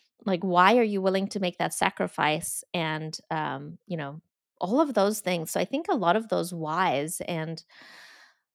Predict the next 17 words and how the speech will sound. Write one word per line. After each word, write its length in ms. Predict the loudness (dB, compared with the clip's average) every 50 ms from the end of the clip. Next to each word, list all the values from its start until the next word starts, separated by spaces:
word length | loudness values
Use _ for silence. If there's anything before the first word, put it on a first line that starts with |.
| _ _ _ _ _ _ _ 0
um, 320 | 4 6 6 6 4 0 -4 -8 -10 -14 -12 -6
not 260 | 0 2 4 4 4 2
forgetting 540 | -2 -4 -2 2 2 4 4 4 2 2
our 240 | 2 4 4 4 4
initial 500 | 4 2 2 2 2 0 0 0 0 0
why 220 | -2 -2 -4 -4 -4
of 180 | -4 -6 -8 _
why 320 | -10 -4 -2 0 0 0 0
did 200 | -2 -2 -4 -4
you 80 | -4
wanna 200 | -2 -2 -2 -2
be 140 | -2 -2 -4
a 60 | -2
doctor, 480 | 0 -2 -4 -4 _ -14 -18 -18 -18 -18 _ _ -16 -12 -6
you 120 | -4 -2
know? 320 | 0 0 0 -2 -2 -4 -8 _ -2
Um, 400 | -2 0 0 -2 -2 -6 -10